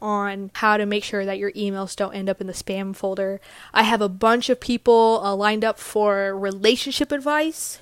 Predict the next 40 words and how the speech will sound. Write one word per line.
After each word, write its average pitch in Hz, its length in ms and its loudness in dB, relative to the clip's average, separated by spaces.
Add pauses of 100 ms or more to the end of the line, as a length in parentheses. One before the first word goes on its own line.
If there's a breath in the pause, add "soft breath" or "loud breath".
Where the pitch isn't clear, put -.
(140)
people 220 320 -4
who 214 100 -6
deal 214 240 -2
with 208 140 -4
that, 208 320 0
that 208 100 -4
are 196 360 -4
life 220 320 2
coaches. 254 920 -4
So, - 180 -6
so 269 280 0
many 294 160 0
things, 214 340 -4
so, 247 380 -2
so 269 420 0
many 269 160 0
different 247 300 -2
things. 208 400 -6 (360 loud breath)
Um, 220 160 0
I'm 247 160 6
also 285 360 2
a - 20 0
writer, 214 460 -2
so - 140 -6
I 202 40 0
have 240 140 -4
a - 20 0
lot 254 160 0
of 233 100 0
writer 220 280 4
friends, 233 580 0 (340 loud breath)
and 202 300 -2
I'm 196 140 0
gonna 208 160 -6
have 202 140 -10
tons 277 340 -2
of 254 80 4
those 233 180 4
people 214 300 -6
on. 190 320 -4